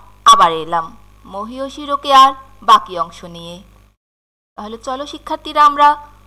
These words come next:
প্রশ্নগুলো পড়ি, উত্তর বলি এবং লিখি। ক, বেগম রোকেয়া কোথায় জন্মগ্রহণ করেন?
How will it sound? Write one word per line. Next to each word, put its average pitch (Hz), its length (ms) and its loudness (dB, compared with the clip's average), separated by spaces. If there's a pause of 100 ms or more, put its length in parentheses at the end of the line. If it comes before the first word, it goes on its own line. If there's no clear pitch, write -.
(100)
প্রশ্নগুলো 285 500 -6 (100)
পড়ি, 302 240 -4 (400)
উত্তর 262 320 -12 (140)
বলি 262 260 -6 (500)
এবং 233 200 -4 (360)
লিখি। 214 400 -14 (1300)
ক, 226 40 0 (840)
বেগম 254 420 -4
রোকেয়া 320 300 2 (400)
কোথায় 349 480 2
জন্মগ্রহণ 240 560 -2 (140)
করেন? 160 260 2